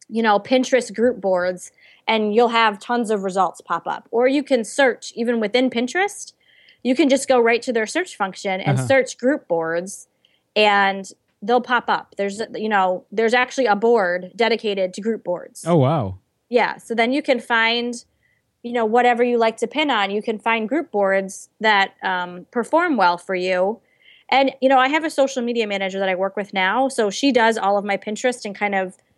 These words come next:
Speaker 1: like, watches and sees what happens with certain boards. You, you know, you gotta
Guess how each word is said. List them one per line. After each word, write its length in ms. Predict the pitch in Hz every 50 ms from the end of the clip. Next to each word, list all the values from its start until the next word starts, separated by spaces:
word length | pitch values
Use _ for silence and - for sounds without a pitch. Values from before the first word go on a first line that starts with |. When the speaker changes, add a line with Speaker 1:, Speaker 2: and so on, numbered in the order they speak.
| _ _ _ _ _ _ _ _ _ -
Speaker 1:
like, 220 | - 208 202 202 202
watches 460 | 196 202 196 196 196 - 214 208 202
and 140 | 202 190 185
sees 300 | - - 214 214 202 202
what 180 | 196 196 180 180
happens 340 | 202 202 202 214 214 208
with 120 | 208 208 196
certain 280 | - 226 208 - 208
boards. 380 | 190 202 202 220 240 233 233 -
You, 80 | 240 208 - -
you 220 | - 208 - 226
know, 80 | 226 240
you 120 | 240 247
gotta 280 | 233 277 285 285 262 -